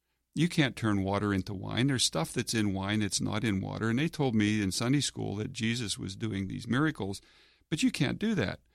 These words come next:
"Oh, but you just have to have faith." Well, of course, I later came to see that whatever it is, whatever beliefs you hold, whatever faith you have in something that's not obvious and not really clearly, uh,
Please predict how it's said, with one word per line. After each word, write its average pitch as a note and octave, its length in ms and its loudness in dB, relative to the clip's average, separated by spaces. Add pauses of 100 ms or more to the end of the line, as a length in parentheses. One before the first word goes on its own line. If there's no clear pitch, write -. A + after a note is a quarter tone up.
(160)
"Oh, E3 180 4
but G#2 220 -2
you G#2 80 -2
just G#2 240 -4
have G#2+ 220 -4
to G2+ 100 -8
have G2 180 -8
faith." D#3 400 -2 (800)
Well, C#3+ 280 8
of G2 140 0
course, A#2 340 2
I G#2+ 120 0
later C3 400 4
came G#2+ 260 2
to G#2 100 -6
see G#2+ 300 2
that G#2 180 0
whatever D#3 480 4
it C#3+ 80 4
is, C#3 400 0
whatever B2+ 380 0
beliefs A#2+ 540 0
you A2+ 140 2
hold, A2 340 -2
whatever A#2 320 0
faith C3+ 420 0
you A2 160 0
have G#2+ 640 -2 (440)
in A2+ 220 4
something C#3 540 4
that's G#2+ 240 2
not D#3+ 320 0 (180)
obvious A#2 480 0
and G#2 240 0
not B2 240 -4
really G#2 260 -2
clearly, G#2+ 800 -2
uh, F#2+ 220 -10